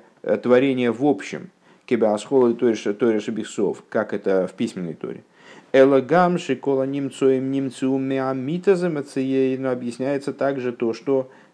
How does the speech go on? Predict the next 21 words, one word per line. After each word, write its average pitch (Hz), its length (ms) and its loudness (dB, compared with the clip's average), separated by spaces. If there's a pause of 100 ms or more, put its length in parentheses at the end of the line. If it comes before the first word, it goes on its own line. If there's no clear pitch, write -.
э, 110 520 0 (140)
все 139 320 2
сущее 131 580 -2 (460)
получает 131 500 2
свою 123 300 2
существенность 117 760 -4 (420)
от 135 240 4 (100)
истинности, 117 600 0
Рэбе 95 200 0
выделяет, 82 500 -4 (140)
истинности, 180 720 -4 (580)
от 104 220 -4
истинности 123 500 -2
его 104 140 2
существования, 95 720 -4 (260)
от 104 220 -2
истинности 139 500 -2
его 107 180 2
бытия. 101 480 -2 (540)
«Гайну 139 440 4
шаабрия, 123 1080 0